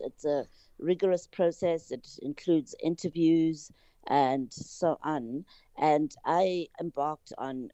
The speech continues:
that s-, similar process before I became mayor in twenty twenty-one.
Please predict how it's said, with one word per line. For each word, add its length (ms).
that 200
s-, 440
similar 440
process 500
before 480
I 60
became 420
mayor 320
in 100
twenty 240
twenty-one. 480